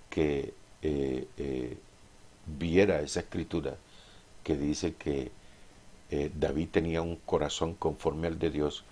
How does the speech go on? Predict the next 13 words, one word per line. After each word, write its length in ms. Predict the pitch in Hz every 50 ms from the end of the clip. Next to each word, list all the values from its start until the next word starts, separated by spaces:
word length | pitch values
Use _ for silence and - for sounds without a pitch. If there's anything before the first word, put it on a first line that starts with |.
| - - - - - - - - - - -
y 140 | - 90 85
viera 480 | 73 67 78 78 78 78 80 90 92
todos 240 | - - 85 80 85
los 160 | 87 90 -
pecados 600 | - - 87 - - 82 80 78 80 82 - - - - -
que 160 | - 76 71
cometió 540 | - - - 73 71 69 62 - 78 76 73
David, 340 | 80 82 80 78 71 69 - - - - - - - - - - - - - - - -
eh, 400 | - 78 73 73 69 69 69 71 - - - - - - - - - -
no 320 | 87 85 80 80 85 85
entendería 800 | 87 92 87 - - 85 78 73 67 71 69 78 - - - -
estas 280 | - - - - - -
cosas. 460 | - - - - - - - - -